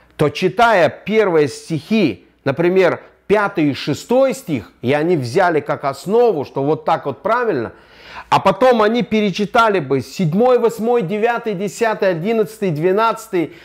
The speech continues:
тринадцатый и четырнадцатый стих. Если они возьмут все эти стихи, у них куча противоречий.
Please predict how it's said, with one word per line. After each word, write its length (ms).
тринадцатый 800
и 60
четырнадцатый 640
стих. 300
Если 320
они 220
возьмут 420
все 220
эти 180
стихи, 420
у 140
них 160
куча 280
противоречий. 960